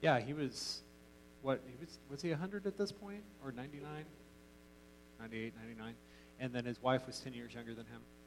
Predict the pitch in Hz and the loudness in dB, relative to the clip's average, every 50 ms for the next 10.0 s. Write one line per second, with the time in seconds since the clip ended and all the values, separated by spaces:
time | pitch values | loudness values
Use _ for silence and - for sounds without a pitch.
0 | - - - - - - - - - - 139 123 117 113 - - 120 - 117 117 | -18 -18 -18 -18 -16 -12 -10 -10 -2 2 2 2 2 0 -4 -4 -4 -4 -6 -10
1 | - - - - - - - - - - - - - - - - - 113 117 117 | -10 -12 -16 -18 -18 -18 -18 -18 -18 -18 -18 -16 -16 -16 -12 -6 -4 -2 -2 -2
2 | 110 110 110 - - - - - - - - - - - - - - - - - | -2 -6 -8 -10 -12 -16 -16 -16 -18 -18 -18 -16 -16 -16 -16 -16 -16 -16 -16 -16
3 | - - 110 110 110 110 110 107 107 107 110 - - - - - - - - - | -14 -10 -10 -8 -8 -6 -6 -6 -6 -6 -8 -12 -14 -16 -18 -18 -18 -14 0 6
4 | 139 143 143 135 135 131 127 127 127 123 120 117 113 113 113 - - 127 135 151 | 8 10 10 10 10 12 12 12 12 12 12 12 12 8 2 -6 2 8 12 12
5 | 156 160 156 135 135 120 117 - 135 131 135 131 120 - - 135 131 - 151 147 | 12 12 12 12 12 12 12 12 12 12 12 12 12 12 8 6 8 8 6 4
6 | 147 - 139 127 107 123 120 120 139 147 147 - - - - - 170 170 170 170 | 6 8 8 10 10 8 10 12 12 12 12 10 6 6 6 6 6 6 8 8
7 | 131 120 117 113 117 117 117 - - 143 113 123 123 110 104 101 98 95 - 98 | 6 6 6 4 2 -2 -2 2 4 4 6 6 6 6 6 4 4 4 2 -2
8 | 80 73 - - - - - - - - - - - - - - - - - - | -6 -4 -4 -6 -8 -10 -12 -16 -18 -18 -18 -18 -18 -18 -18 -18 -18 -16 -8 -6
9 | - - - - - - - - - - - - - - - - - - 180 | -6 -6 -6 -8 -16 -16 -16 -16 -16 -16 -16 -16 -16 -16 -16 4 8 10 10